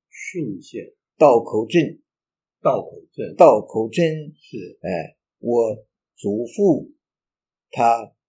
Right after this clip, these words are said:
Speaker 2: 的这个宿舍里边。
Speaker 1: 嗯。
Speaker 2: 当年我祖父，呃，是道清铁路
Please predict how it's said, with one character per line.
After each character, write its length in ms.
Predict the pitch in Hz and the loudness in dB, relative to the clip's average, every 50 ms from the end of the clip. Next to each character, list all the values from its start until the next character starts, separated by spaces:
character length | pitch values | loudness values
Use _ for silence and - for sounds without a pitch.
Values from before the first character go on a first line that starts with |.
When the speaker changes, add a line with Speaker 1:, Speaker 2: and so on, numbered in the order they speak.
| _ _ _ | _ _ _
Speaker 2:
的 200 | - 117 113 107 | -8 -8 -6 -6
这 140 | 107 113 101 | -8 -10 -6
个 320 | - 110 107 - - - _ _ _ _ _ _ | -4 -4 -4 -4 -8 -14 _ _ _ _ _ _
宿 280 | - - - 208 208 | -20 -16 -12 -10 -8
舍 180 | - - - 185 | -4 0 2 2
里 180 | 131 104 95 | 2 0 -2
边。 280 | 85 82 92 - - _ _ _ _ _ _ _ _ _ _ | -8 -8 -10 -10 -12 _ _ _ _ _ _ _ _ _ _
Speaker 1:
嗯。 340 | - 123 110 90 - - _ _ _ _ _ _ _ _ _ _ | -4 -4 -4 -4 -6 -10 _ _ _ _ _ _ _ _ _ _
Speaker 2:
当 220 | - 160 175 180 | 2 2 2 2
年 400 | 160 147 143 143 139 135 135 _ _ _ _ | 0 0 0 0 0 -2 -6 _ _ _ _
我 200 | - 113 131 143 | -4 0 0 0
祖 280 | 143 131 123 104 113 120 | 0 0 -4 -6 -6 -6
父， 420 | - - 156 147 127 - - - _ _ _ _ _ _ _ _ _ | -6 -6 -4 -4 -4 -4 -8 -12 _ _ _ _ _ _ _ _ _
呃， 100 | - 95 | -12 -10
是 480 | - - - 131 120 113 107 104 - _ _ _ _ _ _ _ _ _ _ | -10 -8 -6 -6 -6 -6 -6 -8 -12 _ _ _ _ _ _ _ _ _ _
道 260 | 202 175 156 139 123 | 6 8 8 8 6
清 340 | 110 - - 156 156 151 143 151 | 2 -2 -4 -4 -4 -4 -4 -8
铁 180 | - - 180 | -2 0 2
路 340 | 170 165 139 120 107 - - | 2 2 2 0 -4 -6 -12